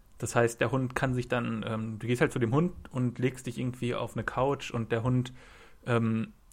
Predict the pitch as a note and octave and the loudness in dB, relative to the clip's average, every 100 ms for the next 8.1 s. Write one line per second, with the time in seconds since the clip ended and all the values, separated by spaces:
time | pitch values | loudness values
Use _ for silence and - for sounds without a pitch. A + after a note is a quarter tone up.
0 | - - - B2 B2+ B2 A2 A#2 A#2 - | -20 -10 -4 -2 0 0 0 2 2 0
1 | B2+ C#3 G#2 B2+ E3+ F3 F3+ F3 - B2+ | -2 -2 -2 2 2 2 2 -2 -6 -8
2 | - B2 - B2 A#2+ A2 G#2+ G#2+ - A#2+ | -4 -4 -4 -4 -4 -2 -4 -6 -8 -6
3 | - B2 A#2+ C#3+ D3+ D#3 - D3+ D3+ - | 0 2 4 2 2 0 4 4 2 -2
4 | - - B2 - A#2+ A#2 - D#3 - D#3 | -12 -6 -4 0 0 0 0 -4 6 8
5 | D3 - F3+ - D3 C#3 C#3+ C3 C3+ B2 | 8 6 2 2 4 4 4 4 2 6
6 | C3 B2+ A#2+ A#2 A2+ A2+ G#2 G#2+ G#2+ G#2 | 6 8 6 4 2 0 0 0 0 -2
7 | - - - - - - - B2 A#2+ A2+ | -6 -14 -12 -10 -10 -4 8 10 10 6